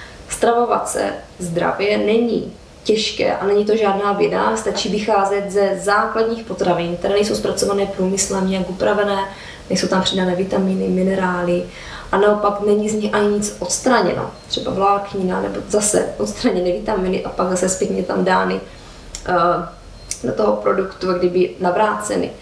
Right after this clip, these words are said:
po jejich odstranění. A z těchto potravin, z těch základních, kvalitních si vařit potraviny a vlastně najít si v tom nějakou tu svoji určitou cestu, co mě přesně vyhovuje, které potraviny budu jíst, které naopak nebudu jíst,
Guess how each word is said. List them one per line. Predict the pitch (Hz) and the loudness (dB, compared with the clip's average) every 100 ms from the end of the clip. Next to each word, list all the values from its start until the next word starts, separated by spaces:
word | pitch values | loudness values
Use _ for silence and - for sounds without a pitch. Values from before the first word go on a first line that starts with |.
| - - - | -18 -18 -6
po | - | 2
jejich | 180 - | 2 2
odstranění. | - - - 190 - - - - - - - - | -4 -4 -2 -2 -2 -4 -8 -12 -16 -18 -12 -6
A | 185 | -2
z | - | 0
těchto | 247 - | 0 2
potravin, | 262 185 - 202 185 190 | 2 0 2 2 2 -2
z | - | -4
těch | 220 202 | -4 0
základních, | 202 202 202 208 208 202 202 - | 0 0 0 0 0 -2 -4 -2
kvalitních | 185 180 180 190 180 - | 2 2 2 -2 -4 -2
si | - 175 | -2 0
vařit | 175 175 185 - - - - - - | 0 0 -2 -4 -12 -20 -20 -12 -4
potraviny | - - - 139 - - | -2 -2 -2 -2 -4 0
a | |
vlastně | 196 196 208 196 | 0 0 0 2
najít | 196 208 220 | 4 4 2
si | 226 | 0
v | 220 | 2
tom | 208 | 2
nějakou | 202 196 190 | 2 0 -4
tu | 202 | -2
svoji | - 196 - | 0 2 2
určitou | 196 214 208 190 | 0 0 -2 -2
cestu, | 190 - 185 | -4 -4 -4
co | - | -2
mě | 185 185 | 0 0
přesně | 185 196 190 196 | 0 0 0 0
vyhovuje, | 185 185 175 180 180 - - - - - | 0 0 2 0 0 -4 -10 -18 -20 -6
které | - 196 | 2 2
potraviny | 202 208 220 196 196 | 2 0 0 0 0
budu | 185 185 185 | -2 0 2
jíst, | 185 180 - | 0 -2 -4
které | - 180 185 | 0 0 2
naopak | - 180 - 185 | 0 -2 -4 -2
nebudu | 185 180 180 202 208 | 0 2 0 -2 -2
jíst, | 196 208 208 | -2 -2 -4